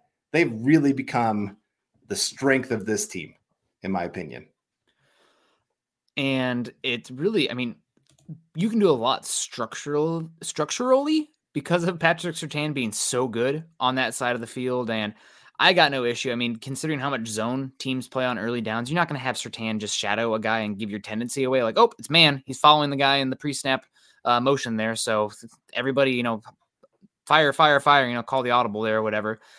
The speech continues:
Speaker 2: So we're not seeing that, uh, so much, but playing that side of the field, you can do a lot with him. And then Simmons taking the ball away.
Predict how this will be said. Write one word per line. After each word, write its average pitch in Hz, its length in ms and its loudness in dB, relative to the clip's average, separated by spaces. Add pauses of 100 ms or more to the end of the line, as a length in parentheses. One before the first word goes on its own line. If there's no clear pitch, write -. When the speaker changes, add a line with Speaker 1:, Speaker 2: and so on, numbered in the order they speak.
(140)
Speaker 2:
So 131 140 -2
we're 147 60 0
not 170 180 2
seeing 151 240 0
that, 110 360 -2
uh, 107 320 0
so 117 220 -4
much, 110 220 -2
but 107 120 -6
playing 151 220 0
that 139 160 0
side 135 120 0
of 127 60 -4
the - 40 -18
field, 127 180 -4
you 123 60 -6
can 117 100 -6
do 117 140 0
a - 20 2
lot 113 180 4
with 131 120 -4
him. 131 200 -4 (320)
And 117 140 -4
then 156 300 0
Simmons 127 520 -4
taking 147 300 -6
the 113 60 -4
ball 107 280 0
away. 90 320 -6